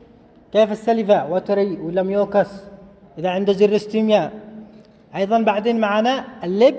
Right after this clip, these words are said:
competence، إذا كان البيشنت يقفل اللب بشكل طبيعي بدون ما يشد عضلات ال-، التشين، هذا أنا أكتب إيش؟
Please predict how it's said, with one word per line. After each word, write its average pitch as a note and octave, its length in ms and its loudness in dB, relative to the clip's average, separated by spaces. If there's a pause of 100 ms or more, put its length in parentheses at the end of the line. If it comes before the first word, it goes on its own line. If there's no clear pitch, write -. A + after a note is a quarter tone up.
(220)
competence، G#3 800 0 (340)
إذا G3+ 120 4
كان A3+ 200 2
البيشنت A3 460 -2
يقفل G#3 400 -4
اللب G#3 260 -2 (260)
بشكل G3+ 300 -4
طبيعي G3 480 -2 (440)
بدون G3+ 280 -2
ما G3 80 2
يشد G#3+ 320 -2 (580)
عضلات G3 500 0
ال-، E3 180 -4 (220)
التشين، G#3+ 580 -2 (440)
هذا A#3+ 240 0
أنا A#3 300 -2
أكتب A3 300 -2
إيش؟ A#3 220 2